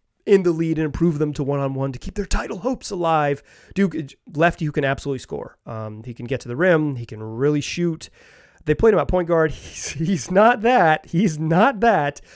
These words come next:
But he is a dude who can score in the league. Um, and that seems like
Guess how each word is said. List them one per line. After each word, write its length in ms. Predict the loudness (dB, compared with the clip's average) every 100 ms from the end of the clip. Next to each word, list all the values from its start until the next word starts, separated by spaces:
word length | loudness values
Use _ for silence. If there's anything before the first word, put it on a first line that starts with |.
| -20 -4
But 200 | 4 4
he 140 | 6
is 160 | 4 2
a 60 | 0
dude 260 | 4 4
who 100 | 2
can 180 | 0 -4
score 420 | -4 -4 2 2
in 80 | 2
the 80 | 0
league. 380 | -2 -4 -6 -10 -20 -20 -6
Um, 340 | -2 0 -2 -4
and 320 | 0 0 0
that 260 | 0 -2 -2
seems 300 | -4 -4 -6
like 480 | -6 -6 -6 _